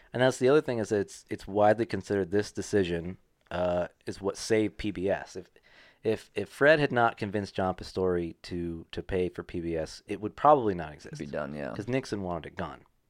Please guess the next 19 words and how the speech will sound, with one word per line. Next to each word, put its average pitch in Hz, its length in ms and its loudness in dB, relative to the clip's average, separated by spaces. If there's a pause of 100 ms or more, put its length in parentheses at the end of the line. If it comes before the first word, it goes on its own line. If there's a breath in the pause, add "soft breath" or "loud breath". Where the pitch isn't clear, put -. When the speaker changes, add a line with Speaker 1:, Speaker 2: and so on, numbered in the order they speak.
(220)
Speaker 2:
Yeah. 98 260 -4 (220)
Speaker 1:
Yeah. 92 240 -2 (380 loud breath)
So, 135 480 6 (360)
thanks, 147 180 -12
Fred. 165 280 2 (440)
Speaker 2:
Yeah. 233 180 2 (680)
That's 135 140 -4
badass. 156 540 6 (120)
Speaker 1:
He's 113 80 -2
always 127 160 6
doing 117 200 -2
good 107 120 -4
shit. - 340 0 (120)
Speaker 2:
I 123 40 -4
go 98 120 -2
Fred. 101 320 -2 (320)
Freddy. 110 320 2 (580)
Speaker 1:
Yeah. 170 280 4 (500)
Um, 135 420 4